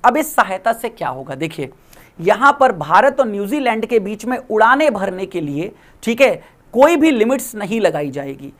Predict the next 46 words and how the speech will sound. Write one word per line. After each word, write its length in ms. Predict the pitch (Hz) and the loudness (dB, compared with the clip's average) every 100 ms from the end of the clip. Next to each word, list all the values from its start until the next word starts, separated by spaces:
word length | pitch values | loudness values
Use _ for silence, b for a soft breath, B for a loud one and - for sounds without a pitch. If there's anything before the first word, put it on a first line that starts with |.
| b 165 | b 0
यानी 260 | 214 247 | 2 2
कि 120 | 233 | -4
भारत 420 | 190 151 185 240 240 | -6 4 6 6 4
जितनी 360 | 220 233 254 | -2 -6 -6
चाहे 240 | 233 226 226 | -4 -4 -4
न्यूजीलैंड 600 | 226 202 247 226 214 202 | -4 -4 -2 -2 -2 -6
के 220 | 208 214 214 B - | -4 -4 -6 B 4
हर 160 | 247 | 4
एक 320 | 277 226 233 170 | 4 2 0 0
जगह 280 | 196 202 | -2 -2
के 160 | 226 214 | -2 -2
लिए 180 | 214 220 | -2 -2
उड़ानें 480 | - 202 196 208 214 - - | 2 2 2 -2 -8 -14 -8
दे 140 | 175 220 | -4 -4
सकता 320 | 226 - 226 | -6 -6 -6
है 220 | 208 - b b - | -6 -10 b b 4
और 220 | 208 185 | 6 4
न्यूजीलैंड 560 | 202 247 311 294 240 233 | 0 0 2 0 0 -4
भी 80 | 214 | -6
भारत 420 | 165 185 - - | -2 -2 -2 -4
के 160 | 202 202 B B | -4 -4 B B
हर 140 | 233 269 | 4 4
एक 280 | - 220 185 | 2 -4 -4
जगह 260 | 185 202 | -2 -2
के 160 | 220 196 | -2 -4
लिए 200 | 180 202 | -2 -4
अपनी 360 | - 180 214 220 | -2 -4 -4 -4
उड़ानें 460 | 180 175 170 214 - | -2 -2 -2 -8 -6
अनलिमिटेड 580 | 262 277 208 180 196 160 | -4 0 -2 -2 -6 -4
दे 140 | 170 170 | -6 -6
सकता 340 | - _ 147 | -8 _ -10
है। 220 | 131 131 _ b - | -10 -16 _ b -4
ये 120 | 170 | 0
बात 160 | 185 170 | 2 2
देख 200 | 202 202 | 0 -2
लीजिएगा 300 | 196 208 208 | -4 0 2
यहाँ 140 | 208 | 2
पर, 180 | - - B B 160 | -2 -6 B B -2
this 200 | 240 254 | -2 0
will 140 | 311 - | -2 4
cover 200 | 240 302 311 | 6 6 6
the 160 | 285 | 2
scheduling 520 | - 233 233 277 311 269 | 0 -2 0 0 4 8
of 180 | - 220 | 8 6
new 240 | 226 247 | -2 0
routes, 240 | 247 240 | -2 -6